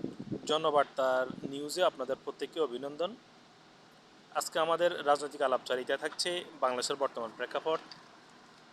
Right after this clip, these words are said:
এখানে আমরা একটা জিনিস লক্ষ্য করলাম, বাংলাদেশের রাজনৈতিক প্রেক্ষাপট day by day পরিবর্তন হতে যাচ্ছে,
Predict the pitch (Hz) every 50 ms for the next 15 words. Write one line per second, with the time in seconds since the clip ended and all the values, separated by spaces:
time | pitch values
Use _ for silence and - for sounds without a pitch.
0 | - - - - - - - - - 165 - 180 202 202 196 196 196 185 208 202
1 | 196 202 - - 185 165 151 - 175 180 202 185 165 156 151 160 175 - - -
2 | - - - - - - - - 151 165 170 170 165 180 196 185 180 180 170 170
3 | 156 160 156 156 - - - 160 156 - 185 - - 185 185 185 185 - - -
4 | - - - - - - - - - - - - - - - - - - - -
5 | 185 202 190 202 202 185 196 196 196 196 202 - - - - - - - - -
6 | - - - - - - - - - - - 180 170 165 147 143 139 - 196 175
7 | 175 151 151 117 110 104 - - -